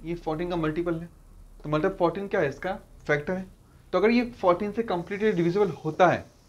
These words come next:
तो फिर ये इसका फोर्टीन का ही एक multiple होगा, ठीक है ना? देखते हैं, चलिए, तो इसका answer कैसे लिखेंगे?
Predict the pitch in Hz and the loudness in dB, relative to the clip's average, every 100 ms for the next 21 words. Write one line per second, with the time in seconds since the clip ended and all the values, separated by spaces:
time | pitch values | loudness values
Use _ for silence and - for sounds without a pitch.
0 | - 175 214 196 196 180 - 220 294 - | -4 -2 0 4 6 4 2 -4 -4 -10
1 | - - 147 143 165 165 160 220 202 - | -20 -2 2 2 0 0 2 2 -2 -2
2 | 127 117 127 123 107 101 - - - 147 | -4 -4 -4 -4 -4 -6 -14 -20 -14 -2
3 | 180 269 - - - - - - - - | 0 0 -6 -20 -20 -20 -20 -20 -20 -20
4 | - - 156 151 185 170 151 165 - - | -20 -6 -2 0 -2 -4 -8 -10 -18 -20
5 | - - - - - _ - - - - | -20 -20 -20 -20 -20 _ -20 -20 -20 -20
6 | - - 139 147 147 170 165 175 156 160 | -18 -10 -2 -2 0 0 0 0 -6 -6